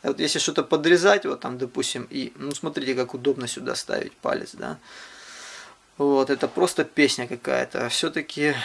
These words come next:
э, я считаю, что в форме этой рукояти, вот, да и, собственно говоря, самого клинка заложен вполне определенный, очень глубокий смысл.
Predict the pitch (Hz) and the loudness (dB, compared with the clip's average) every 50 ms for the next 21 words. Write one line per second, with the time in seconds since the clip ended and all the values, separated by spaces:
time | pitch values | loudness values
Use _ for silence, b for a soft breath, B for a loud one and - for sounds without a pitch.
0 | B 123 131 131 123 120 123 127 127 135 160 175 170 - - 156 - - 156 139 | B -6 -4 -2 0 0 2 0 4 6 8 8 8 8 4 2 2 2 2 4
1 | 131 123 120 - - - - - - - - - - - - 127 123 127 - - | 4 2 0 -4 -8 -8 -8 -8 -6 -6 -6 -8 -8 -8 -8 -10 -10 -12 -14 -14
2 | - - - 185 190 170 151 135 123 - - - - 135 123 123 131 143 - - | -8 6 8 8 8 8 4 -2 -8 -10 -10 -8 -6 -6 -6 -4 -6 -4 0 0
3 | 160 170 185 202 208 202 202 - - - B B B B B B B B B B | 4 6 8 8 8 6 4 0 -10 -16 B B B B B B B B B B
4 | _ - 127 127 120 120 127 123 - - 143 131 127 180 208 196 180 - - 151 | _ -2 0 0 0 0 -2 -4 -4 -6 -6 4 6 8 8 10 8 6 2 -2
5 | 135 - - 127 123 123 - - - - - - 143 139 135 139 139 131 - - | -2 -2 -8 -8 -8 -6 -6 -6 -4 -4 -4 -6 -4 -4 -4 -2 -2 -4 -4 -2
6 | - 139 143 147 160 - - 208 214 220 196 147 127 139 143 139 147 170 170 165 | -2 -2 -2 -2 -4 -2 2 4 6 6 6 4 2 0 0 0 0 0 0 0
7 | 147 143 139 131 123 B B B B B B - - - - 170 160 151 143 131 | -2 -2 -4 -4 -8 B B B B B B -20 0 4 6 6 6 4 2 0
8 | 127 - 127 127 131 139 147 160 170 175 165 156 143 135 127 127 123 - - - | 0 -2 -6 0 0 2 2 4 4 4 2 2 0 -2 -2 -2 -4 -6 -2 0
9 | 151 143 - - 135 131 127 127 127 127 123 131 131 139 139 - - 127 117 - | 0 0 0 -2 -4 -6 -6 -4 -4 -4 -4 0 0 -2 -2 -2 -8 -8 -8 -6
10 | 143 143 165 175 160 - - 131 127 | -4 -2 -2 -2 -2 0 -2 -2 -2